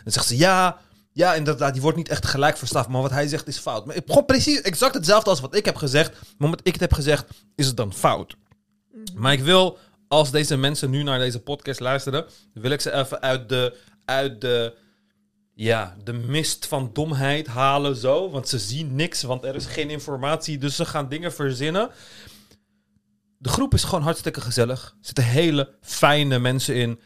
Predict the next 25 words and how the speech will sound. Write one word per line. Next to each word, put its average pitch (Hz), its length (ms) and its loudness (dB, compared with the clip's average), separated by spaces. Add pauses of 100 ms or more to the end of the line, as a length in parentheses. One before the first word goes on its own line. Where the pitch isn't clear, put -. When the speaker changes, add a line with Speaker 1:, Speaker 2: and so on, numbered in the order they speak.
(340)
Speaker 1:
Meermaals 131 720 6
zijn 117 200 2
er 113 120 0
meetingen 135 460 0
geweest 120 480 0
waar 113 320 2 (160)
mensen 131 340 0
niet 143 160 -4
elkaar 127 460 4
neuken. 135 540 6
K-, - 200 -10
kijk, - 180 2
oké, 131 280 2
af 147 160 2
en 147 100 2
toe, 185 260 2 (140)
af 214 200 4
en 170 120 0
toe 196 160 -2
gaan 143 160 0
we 143 60 0
een 131 160 0
baby 151 280 2
of 156 140 0
twee 147 340 -2